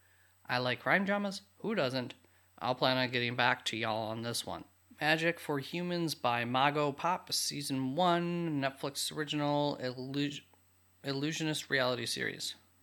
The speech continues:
I like Magic. Nailed It! Double Trouble, Season one, uh, spin-off of Nailed It, coming to Netflix.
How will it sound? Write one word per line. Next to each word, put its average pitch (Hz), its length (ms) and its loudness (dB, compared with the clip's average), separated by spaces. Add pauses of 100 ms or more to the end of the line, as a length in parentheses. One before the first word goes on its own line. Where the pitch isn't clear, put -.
I 117 80 -6
like 120 180 0
Magic. 113 320 -4 (360)
Nailed 160 560 2
It! - 100 -2 (240)
Double 131 220 0
Trouble, 135 440 2 (120)
Season 127 420 -6
one, 131 400 0 (160)
uh, 113 380 -6 (240)
spin-off 127 560 -2
of 123 100 -6
Nailed 110 300 -2
It, - 180 -8
coming 120 220 -4
to 113 80 -8
Netflix. 104 560 -10